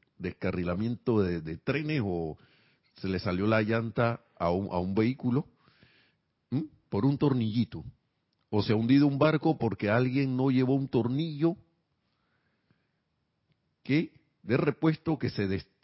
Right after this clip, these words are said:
se rompió por allá en mitad del, del agua, del mar, y el barco, por eso, vino una acción en cadena y ru-,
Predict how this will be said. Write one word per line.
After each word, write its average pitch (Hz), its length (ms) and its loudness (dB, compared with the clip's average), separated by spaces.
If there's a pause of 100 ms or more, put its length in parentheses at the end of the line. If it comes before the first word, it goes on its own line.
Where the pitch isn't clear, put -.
se 98 160 -4
rompió 95 560 -2
por 151 160 0
allá 113 160 2
en 135 140 -2
mitad 131 340 0
del, 127 180 0
del 95 200 0
agua, 135 360 -2
del 95 160 -2
mar, 117 260 -4 (520)
y 92 140 -2
el 87 80 -2
barco, 113 540 0 (160)
por 92 180 -4
eso, 143 360 -2 (600)
vino 110 300 2
una 120 120 2
acción 113 260 -2
en 120 100 -2
cadena 104 360 -2
y 95 80 0
ru-, 269 760 -2